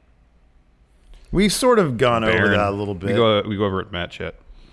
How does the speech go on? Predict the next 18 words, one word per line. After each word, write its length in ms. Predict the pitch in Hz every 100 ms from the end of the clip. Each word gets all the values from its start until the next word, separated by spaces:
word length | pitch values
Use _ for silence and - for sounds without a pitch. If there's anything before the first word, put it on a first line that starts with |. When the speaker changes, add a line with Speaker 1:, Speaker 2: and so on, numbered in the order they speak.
| - -
Speaker 1:
Oh, 200 | 143 180
yeah, 200 | 202 214
that's 200 | 185 -
right. 160 | 190 175
Yeah, 280 | 170 139 95
stay 220 | - 151
tuned 200 | 143 139
for 20 | 123
Matt 220 | 123 113
Chat. 260 | 98 80
But, 240 | - 92 85
uh, 340 | 92 87 85 -
in, 280 | 95 92 92
in 200 | 98 104
one 200 | 127 127
word, 480 | 131 120 85 90
Baron. 520 | 87 107 104 92 85 78 _ -
Speaker 2:
Baron. 460 | 95 95 95 90